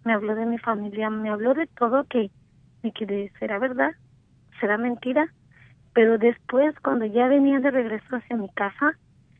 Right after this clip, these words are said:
venía pensando, "Oh, esto es verdad, oh, aquello es verdad."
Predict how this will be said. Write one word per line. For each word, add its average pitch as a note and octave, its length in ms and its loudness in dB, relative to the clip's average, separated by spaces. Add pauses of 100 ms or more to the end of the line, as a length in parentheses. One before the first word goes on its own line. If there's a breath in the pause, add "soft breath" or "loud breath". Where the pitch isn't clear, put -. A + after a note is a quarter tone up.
(220)
venía A#3 260 2
pensando, A#3 680 -4
"Oh, A3+ 340 -4
esto B3 320 -4
es A3 100 -4
verdad, A3+ 560 -6
oh, C4+ 280 0
aquello C4 380 -2
es A3+ 80 -4
verdad." A3+ 540 0